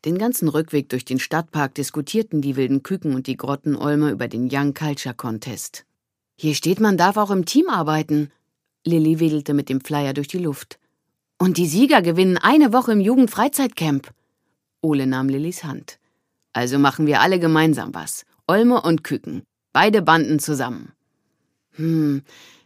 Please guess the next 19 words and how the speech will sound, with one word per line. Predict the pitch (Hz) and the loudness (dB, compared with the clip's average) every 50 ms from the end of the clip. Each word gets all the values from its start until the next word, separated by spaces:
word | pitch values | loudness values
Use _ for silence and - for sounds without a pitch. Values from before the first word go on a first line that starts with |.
| _ | _
das | _ - 143 - - | _ -12 -12 -12 -10
Thema | - 151 175 196 202 202 | -6 -2 0 0 2 2
muss | 196 190 170 - | 0 0 -2 -4
was | 170 180 175 | -4 -4 -2
mit | 190 196 - | -2 -4 -4
unserer | - 160 185 170 185 190 175 | -4 -6 -4 -2 -2 -2 0
Region | 175 170 151 147 170 208 269 269 | -2 -4 -4 -2 0 2 2 0
zu | - 175 156 147 | 0 -2 -8 -8
tun | - - 156 151 151 156 | -6 -4 -2 -2 -2 -2
haben", | 156 156 147 151 151 147 143 _ _ _ _ _ _ _ - | -4 -4 -4 -4 -4 -4 -6 _ _ _ _ _ _ _ -10
überlegte | - 135 135 131 127 120 - - 131 | -6 -4 -4 -2 -4 -4 -6 -8 -8
Lilly. | 127 131 127 127 131 127 120 _ _ _ _ _ _ _ _ _ _ - | -6 -6 -6 -6 -8 -10 -12 _ _ _ _ _ _ _ _ _ _ -8
"Ansonsten | 139 139 135 - 233 262 - - 214 208 | -8 -6 -6 -6 -8 -8 -6 -4 -4 0
können | - 233 226 220 | 2 2 2 4
wir | 220 214 | 4 4
machen, | 214 220 220 240 240 | 2 2 2 0 0
was | 226 220 220 | -2 0 0
wir | 240 233 220 | -2 -2 0
wollen." | 226 185 151 147 143 139 | 0 0 0 0 -2 -6